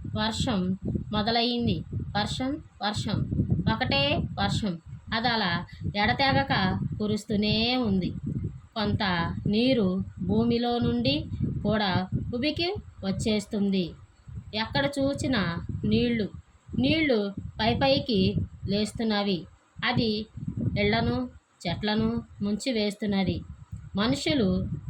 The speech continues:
కొండలపైకి పారిపోతున్నారు. అయితే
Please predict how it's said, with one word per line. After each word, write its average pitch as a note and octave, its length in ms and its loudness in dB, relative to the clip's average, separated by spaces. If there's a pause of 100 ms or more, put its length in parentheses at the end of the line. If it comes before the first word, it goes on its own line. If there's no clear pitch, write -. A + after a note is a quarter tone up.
కొండలపైకి B3 960 2 (360)
పారిపోతున్నారు. A3 1000 0 (280)
అయితే G#3 460 0